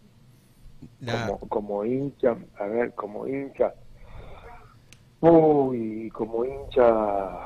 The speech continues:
Speaker 2: me dolió mucho la de, yo estaba más que como hincha, yo estaba como manager.
Speaker 1: Ah.
Speaker 2: Eh, no, no, no, no, no, te saco la, no, la de, la de,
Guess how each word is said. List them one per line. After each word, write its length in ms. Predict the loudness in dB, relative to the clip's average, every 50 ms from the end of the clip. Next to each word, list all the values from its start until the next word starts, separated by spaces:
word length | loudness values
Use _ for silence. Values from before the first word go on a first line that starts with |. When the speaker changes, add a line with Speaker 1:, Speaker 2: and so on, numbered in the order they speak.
| -10 -12 -12 -12 -14 -18 -18 -20 -20 -20 -20 -20 -20 -20 -20 -20 -20 -20 -20 -20 -20 -20 _ _ _ _ -12
Speaker 2:
me 60 | -12 -12 -12 -14 _ -20 -16 -6 -2
dolió 280 | 0 2 4 2 2
mucho 340 | 2 -4 -12 -12 -4 2 2
la 60 | 2
de, 320 | 4 4 2 0 -2 -4 -4
yo 80 | -4 -4
estaba 460 | 2 4 6 8 8 8 6 6 2 -2 0 0
más 140 | 0 0
que 180 | 0 -4 -6 -4
como 240 | -4 -4 -6 -6 -8
hincha, 220 | -8 -2 -2 -2
yo 100 | 0 0
estaba 240 | -2 2 2 2 2
como 200 | 2 0 0 0
manager. 520 | -2 -2 -2 -2 -2 -6 -8 -10 -12 -20 -20 _ _ _ _ _ _ _ -20 _ _ -12
Speaker 1:
Ah. 260 | -8 -6 -6 -6 -6 -8 -10 -12 -16 _ _ _ _ _ 6
Speaker 2:
Eh, 260 | 6 6 8 6 4
no, 320 | 6 6 6 6 4 -4 2 4
no, 180 | 4 4 4
no, 180 | 2 -2 -4 -4
no, 140 | -4 -8 -10
no, 180 | -10 -14 -16 -16
te 120 | -14 -6
saco 220 | -2 -2 0 0 -2
la, 80 | -4 -4 -6 -10 -8 -6
no, 140 | -4 -4 -2
la 80 | -2 -4 -4
de, 200 | -4 -4 -6 -6
la 160 | -4 -6 -6
de, 300 | -4 -6 -6 -8 -10 -14